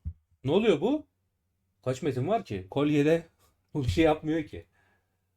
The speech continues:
Kolyede sekiz var. Eldivende sekiz var, on altı. Beş de öyle, yirmi bir. İki metin veriyor. Bu ne saçma bir efsun ya. S-, ne salak efsunlar. Tam oran ama.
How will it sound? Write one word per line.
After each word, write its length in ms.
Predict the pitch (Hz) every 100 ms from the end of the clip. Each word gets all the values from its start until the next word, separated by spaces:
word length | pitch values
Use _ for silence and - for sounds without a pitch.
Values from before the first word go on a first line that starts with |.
| _ -
Kolyede 600 | 131 143 147 170 165 - _
sekiz 400 | - 127 123 165
var. 380 | 156 170 - - _ _ _ _ _ _
Eldivende 460 | 127 120 117 123 147
sekiz 320 | 151 120 117
var, 100 | 147
on 100 | 160
altı. 460 | 151 110 - 185 220 _ _ _ _ _ _ _ _ - _ _
Beş 360 | 123 160 170 -
de 60 | 143
öyle, 180 | 147
yirmi 400 | 127 113 139 135
bir. 320 | 120 202 - _ -
İki 180 | 123
metin 360 | 254 196 220 220
veriyor. 380 | 165 98 90 85 - _ _ _ _ _ _ _ _ _ _ _ -
Bu 60 | 139
ne 80 | 214
saçma 380 | - - 123
bir 60 | 110
efsun 240 | 101 -
ya. 260 | 107 107 135 _ _ _ _ _ _
S-, 440 | - - - - -
ne 60 |
salak 440 | 104 - 110 101 -
efsunlar. 500 | 101 - 104 101 - _ _ _ _ _ _
Tam 160 | 131 156
oran 200 | 123 101
ama. 320 | 101 98